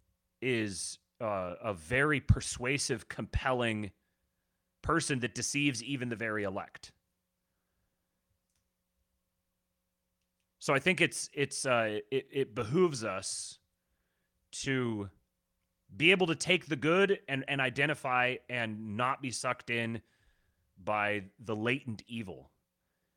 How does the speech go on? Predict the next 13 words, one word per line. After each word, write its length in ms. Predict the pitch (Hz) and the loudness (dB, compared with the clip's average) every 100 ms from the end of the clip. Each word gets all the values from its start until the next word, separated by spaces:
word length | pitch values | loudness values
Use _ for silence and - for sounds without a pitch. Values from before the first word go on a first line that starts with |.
| _ _ _ _ - | _ _ _ _ 0
I 80 | |
think 180 | 139 190 | 4 4
the 100 | 170 | 2
doom-pilling 760 | 113 139 160 180 - 165 151 135 | 0 4 4 10 10 10 2 0
stuff 400 | - 151 135 - | 0 2 2 0
about 340 | 113 123 - | 0 0 2
the, 220 | 120 113 | 0 0
the 160 | 101 110 | -2 -4
horrifying 680 | - 131 123 - 127 120 | 0 0 0 0 0 0
apocalyptic 640 | 117 - 117 - 110 - 117 | -2 -4 -6 -4 -6 -6 -6
scenarios, 540 | - 104 107 127 139 | -6 -4 -2 0 0
there's 180 | - 131 | 0 0
just 280 | 123 131 - | 0 -4 -4